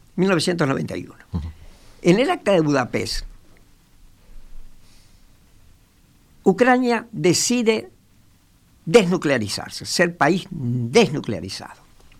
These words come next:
Speaker 1: ¿A quién entrega todo su arsenal nuclear, que era el segundo del mundo? El primero era de, de Estados Unidos, el segundo el ucraniano, el tercero el ruso.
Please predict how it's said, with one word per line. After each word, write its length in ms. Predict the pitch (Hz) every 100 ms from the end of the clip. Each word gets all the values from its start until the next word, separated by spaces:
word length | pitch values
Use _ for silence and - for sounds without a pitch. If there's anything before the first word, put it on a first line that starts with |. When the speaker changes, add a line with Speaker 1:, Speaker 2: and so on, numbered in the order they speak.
| _ _ - - - - -
Speaker 1:
¿A 180 | 165 175
quién 260 | 269 277 247
entrega 540 | 185 170 208 214 180
todo 260 | - 196 156
su 140 | 170
arsenal 480 | 143 - 135 156 151
nuclear, 480 | 117 151 147 151 202 _ _ _
que 80 | 139
era 140 | 139
el 80 | 135
segundo 520 | - 127 165 139 120
del 140 | 113 113
mundo? 480 | 127 104 107 139 - -
El 140 | - 117
primero 500 | 113 120 147 151 147
era 360 | 131 123 120
de, 320 | 113 113 104
de 100 | 117
Estados 340 | 110 - 135 117
Unidos, 280 | 131 156 139
el 60 |
segundo 320 | - 117 135 131
el 100 | 117
ucraniano, 540 | 117 110 123 143 147
el 80 | 120
tercero 400 | 113 101 135 127
el 100 | 117
ruso. 380 | 127 - 285